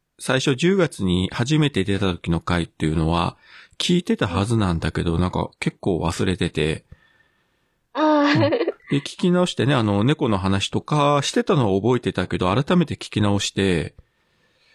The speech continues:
Speaker 2: はい。
Speaker 1: いや、あんまりあの、詳細をね、言うとあれかもしれないけど、
Speaker 2: はい。
Speaker 1: ひとしさんの子猫のしつけの話があまりにすごくて。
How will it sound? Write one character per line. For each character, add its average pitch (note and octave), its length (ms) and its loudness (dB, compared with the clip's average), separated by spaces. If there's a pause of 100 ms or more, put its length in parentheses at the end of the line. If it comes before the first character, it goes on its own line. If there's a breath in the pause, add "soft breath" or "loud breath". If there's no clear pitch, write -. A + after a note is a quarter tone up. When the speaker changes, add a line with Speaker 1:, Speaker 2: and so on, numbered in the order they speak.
(160)
Speaker 2:
は A3+ 120 -2
い。 G#3 80 0
Speaker 1:
い - 20 -2
や、 G2 400 0
あ G#2 100 0
ん A2 60 2
ま C#3+ 80 2
り C#3+ 60 2
あ C#3+ 40 2
の、 C#3 100 2
詳 - 160 0
細 D#3 200 2
を D3 60 2
ね、 D#3 140 4
言 A#2+ 120 2
う A#2 40 2
と A2+ 100 0
あ G#2+ 60 2
れ A#2+ 80 0
か B2+ 100 0
も G#2+ 80 2
し G2+ 120 0
れ G#2 80 2
な G2+ 120 2
い F#2+ 60 0
け F#2 120 -4
ど、 G2 360 0 (840)
Speaker 2:
は G3 120 -4
い。 F#3 60 -2
Speaker 1:
ひ - 180 -4
と F3 100 2
し F3 80 -4
さ C3 140 -2
ん G#2 80 -2
の F#2+ 80 -2
子 - 160 -2
猫 C#3 220 0
の F#2+ 100 0
し - 80 -4
つ - 140 -10
け B2 80 0
の A2 80 -2
話 A2+ 260 0
が F#2+ 120 2
あ F#2 60 0
ま G#2+ 120 4
り C#3 80 2
に A2+ 80 -2
す - 160 -2
ご G#2 120 0
く - 100 -10
て。 - 300 -2